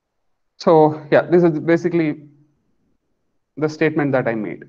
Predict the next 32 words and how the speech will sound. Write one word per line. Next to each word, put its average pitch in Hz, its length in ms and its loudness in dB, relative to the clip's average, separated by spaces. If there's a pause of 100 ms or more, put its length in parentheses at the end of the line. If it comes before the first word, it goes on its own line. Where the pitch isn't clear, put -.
(240)
Okay, - 280 -10 (240)
so 160 140 -2
this 156 200 -2
is 180 80 0
an 190 120 4
indicator 180 440 2
random 139 300 0
variable. 131 280 -4
It 160 140 -4
is 139 80 -6
zero, 127 340 -2
one, 302 460 -6 (400)
and, 156 500 4
uh, 135 400 4
if 175 140 0
at 196 160 4
all, 247 280 4
ith 180 280 0
and, 185 320 0 (440)
ith 175 300 0
smallest 170 460 -4
element 165 320 -6
and 156 180 -6
jth 160 220 -8
smallest 156 440 -4
element 151 440 -6
will 165 160 -6
be 165 100 -2
compared 147 360 0
at 123 140 -8
most 120 280 -10
once. - 340 -20